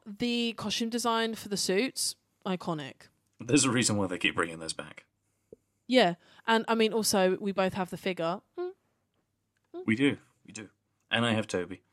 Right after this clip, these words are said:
Speaker 1: And I have Toby too. And I recently got you the, uh, capsule, didn't I?
Speaker 2: Yes, and I have a complete set of the Battles in Time trading cards from this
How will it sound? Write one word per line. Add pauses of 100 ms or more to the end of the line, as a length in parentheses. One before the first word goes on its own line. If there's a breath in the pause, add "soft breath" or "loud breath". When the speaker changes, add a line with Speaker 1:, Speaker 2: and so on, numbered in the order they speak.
(180)
Speaker 1:
And
I
have
Toby
too.
And
I
recently
got
you
the,
uh,
capsule,
didn't
I? (880 soft breath)
Speaker 2:
Yes,
and
I
have
a
complete
set
of
the
Battles
in
Time
trading
cards
from
this